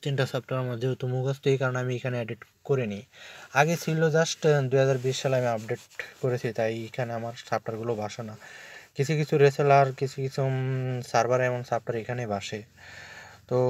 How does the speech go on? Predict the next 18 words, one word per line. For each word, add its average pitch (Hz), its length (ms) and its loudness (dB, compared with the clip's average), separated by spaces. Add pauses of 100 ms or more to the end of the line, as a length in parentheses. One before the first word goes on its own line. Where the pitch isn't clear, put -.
(1040)
পিন 147 180 4 (100)
কীভাবে 147 360 6
বানিয়েছি 147 360 2 (180)
দেখতে 131 240 -2
পাচ্ছেন, 139 320 -2
পিন, 127 200 -2 (100)
ইউজার 123 280 -2
নেম। 127 120 -4 (640)
আমি 123 160 -4 (140)
next - 260 -8 (100)
আপনাদেরকে 123 460 -6
দেখাবো 127 280 -2 (120)
কীভাবে 123 320 -4 (180)
ইউজার 123 320 -4
নেম 151 120 -4 (680)
এবং 113 200 2 (500)
পিন 127 240 0 (580)
আপনার 117 220 -2